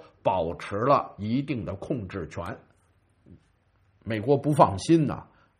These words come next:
所以说呢，这个啊，是目前关于战斧的这个说法。我相信世界把这件事都炒成这样，大家都关注成这样了，这件事儿不会有意外啊。这二十个你再不给，你实在说不过去了。另外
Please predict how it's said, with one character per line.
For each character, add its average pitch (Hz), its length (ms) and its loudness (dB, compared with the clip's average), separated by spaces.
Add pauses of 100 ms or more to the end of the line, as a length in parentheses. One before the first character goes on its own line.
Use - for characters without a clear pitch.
所 175 200 2
以 147 60 4
说 147 200 4
呢， 127 160 2
这 131 220 4
个 101 80 0
啊， 98 260 -4 (240)
是 - 140 0
目 147 240 4
前 117 260 -2
关 135 180 4
于 135 80 -2
战 107 220 4
斧 - 180 -14
的 - 120 -10
这 107 120 -4
个 76 60 -6
说 78 220 -6
法。 - 240 -12 (180)
我 139 180 4
相 180 240 2
信 139 280 0
世 170 300 2
界 170 340 6 (560)
把 107 100 4
这 147 140 2
件 156 180 4
事 143 140 2
都 160 160 6
炒 82 260 -2
成 131 160 -2
这 156 200 4
样， 110 200 -4
大 123 140 2
家 131 100 2
都 165 140 4
关 165 280 4
注 147 140 0
成 120 180 -4
这 165 180 6
样 80 220 -4
了， 85 100 -8
这 - 140 -4
件 95 160 -8
事 - 140 0
儿 98 100 0
不 143 160 2
会 151 200 8
有 82 160 0
意 113 160 0
外 120 320 6
啊。 98 180 -4
这 190 160 0
二 262 260 12
十 170 140 4
个 165 140 8
你 143 160 4
再 165 100 8
不 160 240 2
给， 90 260 -2
你 117 120 -2
实 131 180 -6
在 - 200 -2
说 101 200 -4
不 85 100 -6
过 87 200 -6
去 - 180 -10
了。 67 100 -8 (520)
另 190 180 6
外 214 160 12